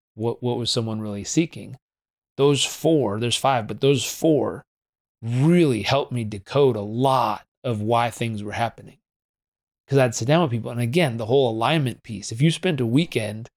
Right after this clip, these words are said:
with someone being like, "Hey, which one are you? Which one am I?" Now, a lot of times, my friend Allison Armstrong says people ask her when they find those out and go, "Oh my gosh, if we're not the same one, will it ever work?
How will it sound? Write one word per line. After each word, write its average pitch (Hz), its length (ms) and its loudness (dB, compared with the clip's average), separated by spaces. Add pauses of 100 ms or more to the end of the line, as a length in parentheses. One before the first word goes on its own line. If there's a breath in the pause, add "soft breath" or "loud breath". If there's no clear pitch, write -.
(240)
with 160 220 2
someone 113 500 0
being 117 220 -2
like, 110 240 -4
"Hey, 160 180 -4
which 135 320 2
one 233 120 0
are 190 40 2
you? 139 360 2
Which 120 320 -2
one 196 100 -4
am 131 160 -2
I?" 123 260 -4 (680)
Now, 131 140 2
a - 20 0
lot 135 200 2
of 196 60 -4
times, 131 400 0 (340)
my 123 140 -2
friend 131 180 2
Allison 120 260 0
Armstrong 117 340 -2
says 107 140 -6
people 127 260 2
ask 127 260 2
her 120 60 0
when 113 140 -2
they 107 80 -4
find 120 240 0
those 107 140 -2
out 117 160 0
and 113 80 -8
go, 110 140 2
"Oh 143 80 6
my 160 160 6
gosh, 139 520 2 (480)
if 131 140 -2
we're 143 120 4
not 143 260 2
the 165 60 0
same 156 340 2
one, 139 280 2
will 135 140 4
it 123 80 4
ever 139 240 4
work? 127 520 0